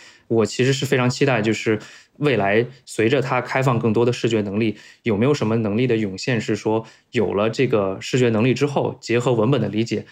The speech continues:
能够做更高维的抽象理解、更高维的这个推理。同时的话，呃，我也跟很多这个 research 交流，其实这个实现方式，我觉得现在大家都还有争议，或者 OpenAI 保持了一个非常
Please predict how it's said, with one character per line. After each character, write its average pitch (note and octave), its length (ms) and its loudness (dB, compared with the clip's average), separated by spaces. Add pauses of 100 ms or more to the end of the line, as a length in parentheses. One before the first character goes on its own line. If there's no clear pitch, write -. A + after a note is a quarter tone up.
(260)
能 G#2 160 -2
够 A#2 200 2
做 A#2 260 2
更 A2+ 220 0
高 B2 180 0
维 G#2+ 240 -2
的 G#2+ 300 -2 (160)
抽 A#2 240 0
象 G#2+ 340 -2 (160)
理 G#2 160 -2
解、 G#2+ 160 -2
更 A2 180 -2
高 A#2 180 0
维 G#2 140 0
的 G#2+ 120 0
这 G#2+ 120 -2
个 G2+ 120 -2
推 - 180 -2
理。 C3+ 220 -2 (340)
同 C3 180 2
时 C#3 80 0
的 C#3+ 80 2
话， C3 240 0 (300)
呃， G#2+ 260 0
我 A#2 160 2
也 D3 60 4
跟 D3+ 180 2
很 G2+ 160 -4
多 G#2+ 160 2
这 C3 120 2
个 A#2+ 40 6
research C3 380 2
交 C#3+ 180 0
流， B2 160 0
其 G#2+ 160 -4
实 B2 220 0 (180)
这 - 140 0
个 B2 60 2
实 - 160 -2
现 D#3+ 140 2
方 D#3 220 2
式， D3 180 2
我 G#2+ 300 0
觉 G#2+ 120 -4
得 B2 100 2
现 C3 180 0
在 B2 100 2
大 A2+ 140 0
家 A2+ 140 2
都 C3 180 2
还 A2+ 160 -4
有 A#2+ 160 2
争 A2+ 220 0
议， G#2 120 -2 (220)
或 B2 100 0
者 G#2+ 240 2 (340)
OpenAI A#2+ 340 2
保 G#2 160 0
持 - 180 -4
了 G#2+ 80 2
一 G#2 80 0
个 G#2+ 180 2
非 A#2 140 -4
常 G#2+ 240 -2